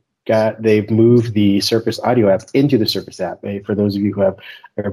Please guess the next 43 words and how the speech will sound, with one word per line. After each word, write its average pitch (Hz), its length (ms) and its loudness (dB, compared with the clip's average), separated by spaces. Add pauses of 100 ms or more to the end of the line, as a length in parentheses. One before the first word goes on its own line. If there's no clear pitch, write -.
(100)
purchased 101 380 -2
a - 20 -2
Surface 98 320 -2
device, 107 720 -2
uh, 95 160 -2
most 101 300 -4
of 104 60 -4
them 101 100 -4
come 98 260 -2
with 95 220 -8
this, 92 360 -2 (340)
uh, 107 200 2
kind 170 220 0
of 156 100 0
splash - 420 -2
screen. 107 320 -4
It's 104 120 -8
not - 140 -4
really 98 160 0
an 92 80 -2
app 98 180 -4
itself. 104 400 0
It 98 140 -10
kind 101 140 -2
of 95 60 -6
gives 95 240 -4
you 98 120 -6 (320)
insight 131 340 0
into 117 260 -2
your 107 120 2
device 98 580 -2
as 98 140 -10
far 92 380 2
as, 95 520 -2
uh, 92 320 -2
you 110 80 -2
know, 87 140 -2
your 87 180 -2
serial 110 340 0
code 104 420 2
or 92 260 2
the 92 80 -4
barcode, 104 760 0